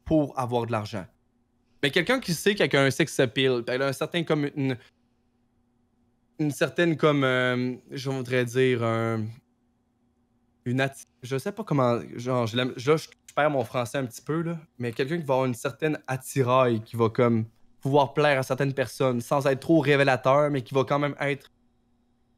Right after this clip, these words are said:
euh, personnel, qui va aller chercher une certaine audience, que eux sont aussi respectueuses que la personne, ça peut avoir lieu, ça peut avoir lieu, ça peut être nice. Mais il y a des personnes qui sont comme shameless,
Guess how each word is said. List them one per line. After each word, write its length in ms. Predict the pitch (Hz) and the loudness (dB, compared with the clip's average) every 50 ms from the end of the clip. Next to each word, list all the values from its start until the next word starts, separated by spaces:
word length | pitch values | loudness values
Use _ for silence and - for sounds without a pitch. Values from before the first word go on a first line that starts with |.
| - - | -6 -4
euh, 320 | 123 123 123 123 123 120 117 | 0 0 2 2 2 0 0
personnel, 800 | - 151 139 - - 151 139 139 139 135 135 123 110 95 - - _ _ _ | -2 -4 -4 0 0 2 2 2 2 2 2 0 -2 -4 -8 -14 _ _ _
qui 100 | - - | -8 -2
va 80 | 127 127 | 0 2
aller 140 | 127 131 120 | 2 2 0
chercher 260 | - 143 127 - 160 | 0 -2 -2 0 0
une 120 | 147 135 | 0 0
certaine 280 | - 143 135 - 151 151 | 0 0 0 2 2 2
audience, 500 | 135 135 131 120 135 139 143 165 165 - | 2 0 0 0 0 0 0 -2 -4 -2
que 160 | - 147 - - | -2 -2 0 2
eux 180 | 156 151 165 | 2 2 2
sont 240 | 156 - 143 127 - - - | 2 0 -4 -6 -6 -8 -6
aussi 520 | 170 151 143 - - - 160 160 160 156 _ _ _ _ _ _ _ _ _ _ _ _ _ - - | -4 -4 -4 -4 -6 -4 -4 -4 -4 -4 _ _ _ _ _ _ _ _ _ _ _ _ _ -4 0
respectueuses 760 | 143 139 - - 160 139 - - - 143 143 147 147 135 - | 0 0 0 -2 -4 -4 -4 -4 2 4 4 4 4 2 -2
que 60 | - | 0
la 100 | 139 123 | 0 0
personne, 600 | 117 120 120 - - - 143 139 135 139 135 123 - _ _ _ _ _ _ _ _ _ _ _ - | 0 0 -4 -4 -2 0 0 0 0 0 -4 -6 -8 _ _ _ _ _ _ _ _ _ _ _ -4
ça 160 | - 147 139 | -2 -2 0
peut 180 | - - 190 175 | 2 4 4 4
avoir 280 | 139 127 127 120 113 | 4 4 4 2 2
lieu, 280 | 110 110 113 113 101 - | 0 -2 -2 -4 -4 -6
ça 160 | - - 117 | -8 -8 -6
peut 100 | - 175 | -4 -2
avoir 220 | 170 147 127 120 123 | -4 -2 -2 -4 -4
lieu, 160 | 123 139 151 | -4 -6 -8
ça 160 | - - 123 | -6 -8 -8
peut 140 | - 143 135 | -6 -4 -6
être 100 | 127 120 | -6 -4
nice. 400 | 127 123 117 117 110 92 - - _ _ _ _ _ _ _ _ _ _ _ _ _ _ _ _ _ _ _ _ - | -4 -4 -4 -4 -6 -8 -14 -20 _ _ _ _ _ _ _ _ _ _ _ _ _ _ _ _ _ _ _ _ -2
Mais 100 | 135 139 | 0 2
il 40 | 139 | 2
y 40 | |
a 40 | 139 | 4
des 120 | 143 156 151 | 2 2 2
personnes 400 | 185 170 160 - 196 202 202 202 | 2 0 2 2 2 2 2 0
qui 80 | - | 0
sont 200 | - 143 131 127 | -2 -4 -4 -4
comme 320 | - _ - 147 139 139 131 | -6 _ 0 2 2 2 0
shameless, 800 | - - - 196 208 202 180 156 143 139 143 156 165 - - | -4 -2 0 2 4 4 4 4 4 4 2 2 -2 -6 -16